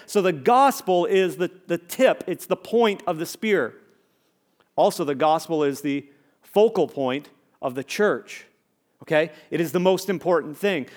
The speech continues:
The gospel is the cutting edge of Christianity. It's the tip of the spear. It's the point of the spear. It is what pierces hearts and saves souls for all of eternity.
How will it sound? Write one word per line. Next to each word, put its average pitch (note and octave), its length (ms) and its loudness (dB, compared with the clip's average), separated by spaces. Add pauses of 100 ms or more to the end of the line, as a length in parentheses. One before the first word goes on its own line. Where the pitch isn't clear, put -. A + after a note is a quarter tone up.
The D3 140 -2
gospel E3+ 720 2
is D#3 180 -2
the D#3+ 80 -2
cutting A3 640 0
edge G#3 440 0 (200)
of F#3 160 -2
Christianity. G3+ 960 0 (300)
It's G3+ 200 2
the G#3 180 2 (200)
tip - 320 4
of A3 160 2
the G3+ 80 0
spear. F3+ 460 2
It's F3 120 -6
the A3+ 100 -2
point C4 440 2
of G3+ 100 2
the F#3 100 0
spear. F#3+ 520 0 (180)
It G3+ 120 4
is F#3+ 120 2
what G3+ 320 0
pierces B3 600 0
hearts A3+ 520 0 (220)
and F3 180 -6
saves G#3 420 2
souls F3+ 360 0
for D#3 140 -2
all D3 160 2
of C3 100 -6
eternity. A2+ 560 -10